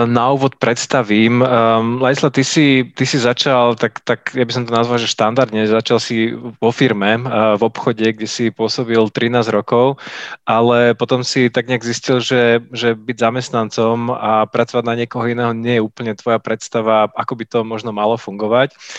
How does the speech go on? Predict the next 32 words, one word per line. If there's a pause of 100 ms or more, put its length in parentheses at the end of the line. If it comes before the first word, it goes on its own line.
(260)
A
Filip,
zhodou
okolností,
ak
som
si
pozeral
ten,
tu,
tu,
ten
tvoj
príbeh,
tak
to
bolo
celkom
podobné,
že
si
začal
tiež,
ja
to,
ja
to
volám,
že
v
korporáte,
kde,